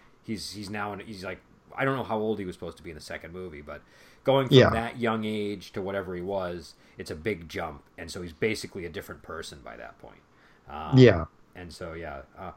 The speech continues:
Speaker 1: but again, I mean, I, I don't necessarily begrudge the prequels that. I think it's okay if the prequels,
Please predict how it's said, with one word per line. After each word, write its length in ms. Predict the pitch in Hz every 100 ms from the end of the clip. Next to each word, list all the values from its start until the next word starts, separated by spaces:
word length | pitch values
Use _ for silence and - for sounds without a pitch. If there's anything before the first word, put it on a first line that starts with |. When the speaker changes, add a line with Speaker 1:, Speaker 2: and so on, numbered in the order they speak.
| - -
Speaker 1:
but 140 | 170
again, 240 | 185 233 175
I 140 | 151
mean, 140 | 175 147
I, 240 | 165 190 -
I 140 | 151 180
don't 240 | 214 208 -
necessarily 640 | 160 160 156 175 165 156
begrudge 600 | 135 127 95 110 131 127
the 100 | -
prequels 600 | 101 - 139 135 120 95
that. 160 | 90 80
I 80 | 90
think 180 | 143 139
it's 120 | -
okay 340 | 131 117 - 127
if 100 | 117
the 40 |
prequels, 480 | - 131 117 117 101